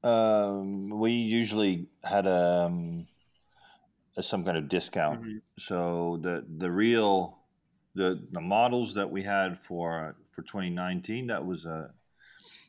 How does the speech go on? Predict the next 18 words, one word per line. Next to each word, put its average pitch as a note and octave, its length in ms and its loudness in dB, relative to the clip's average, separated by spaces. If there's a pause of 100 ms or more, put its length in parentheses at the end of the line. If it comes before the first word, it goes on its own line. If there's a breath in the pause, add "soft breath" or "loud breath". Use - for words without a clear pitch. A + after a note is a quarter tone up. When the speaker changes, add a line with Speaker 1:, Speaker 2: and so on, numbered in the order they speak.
(160)
Speaker 1:
that - 120 -4
was E2+ 140 -4
a E2+ 60 -8
first. F2+ 340 -8
Speaker 2:
Mm-hmm. G#2+ 120 -12 (100)
Speaker 1:
Yeah. D#2 100 -10 (360 soft breath)
Speaker 2:
And C#3 260 -2
to - 120 -8
your C#3 60 -2
knowledge, B2+ 360 0
did A#2+ 120 -6
they A2 120 -2
all A2+ 140 0
get A#2+ 160 -8
claimed, C3+ 500 -6
or A2 120 -4
were G#2+ 140 -4
there G#2 320 -6